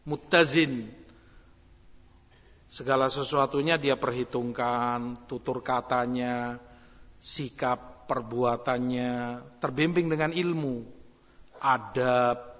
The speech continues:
akhlaknya, seimbang. Toish itu bukan seimbang, tapi salah satunya ini.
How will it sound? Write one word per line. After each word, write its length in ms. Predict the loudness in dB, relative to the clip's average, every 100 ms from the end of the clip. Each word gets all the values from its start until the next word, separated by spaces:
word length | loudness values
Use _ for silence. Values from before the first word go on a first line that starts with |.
| -20 -4
akhlaknya, 1200 | 0 0 2 4 4 4 -4 -2 -2 -2 -6 -8 -14 -20 -20 -20 -20 -20 -20 -20 -20 _ -20
seimbang. 640 | -20 -12 -8 -4 -2 -4 -6 -18 -20 -20 -20 -20 -20 6
Toish 640 | 10 10 8 6 2 0 -8 -18 -20 -20 -12
itu 160 | -2 2 4
bukan 160 | 4
seimbang, 480 | 4 0 2 2 2
tapi 320 | -2 -2 -4
salah 320 | 0 2 2
satunya 560 | 2 -4 -4 -4 -4 -6 -16 -20 -20 -20 -14
ini. 240 | -12 -12